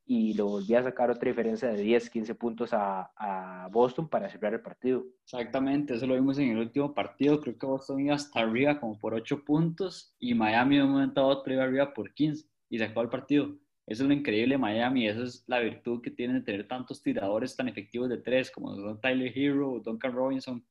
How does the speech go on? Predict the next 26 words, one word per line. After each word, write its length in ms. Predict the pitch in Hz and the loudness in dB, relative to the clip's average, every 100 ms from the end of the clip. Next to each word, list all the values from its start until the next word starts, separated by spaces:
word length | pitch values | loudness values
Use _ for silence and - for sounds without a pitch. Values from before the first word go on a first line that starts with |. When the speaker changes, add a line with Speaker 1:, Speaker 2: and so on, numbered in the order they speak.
| - | -4
Speaker 2:
Andre 200 | 123 131 | 0 2
Iguodala. 540 | 113 113 131 135 131 - _ | 2 0 0 0 -4 -10 _
Creo 180 | 120 | -8
que 60 | 120 | -4
tienen 300 | 120 131 131 | -2 2 2
muchas 280 | 139 143 135 | 2 0 -4
opciones 640 | 127 - 135 156 165 - - | -6 -2 2 2 0 -4 -10
y 100 | 110 | -6
son 320 | 110 127 - _ | -4 -4 -8 _
jugadores 600 | 139 131 110 127 147 147 | -6 0 4 4 2 0
que 120 | - | -4
en 100 | 113 | -4
dos 240 | 110 135 - | -2 -4 0
toques 560 | 165 165 175 170 - _ | 0 0 -4 -6 -16 _
se 180 | - 101 | -8 -2
llevan 220 | 113 123 | 0 0
el 100 | 127 | -2
partido 320 | 101 - 123 | -8 -8 -6
por 140 | 127 | -4
delante. 520 | 107 101 127 143 - - | -4 0 0 -2 -8 -12
Creo 160 | 117 110 | -6 0
que 100 | 135 | 2
Miami 280 | 117 117 | 4 2
tiene 200 | 120 135 | 2 2
bastantes 420 | 135 110 113 113 127 | 2 0 -2 -2 2
armas 420 | 131 143 143 | 2 2 0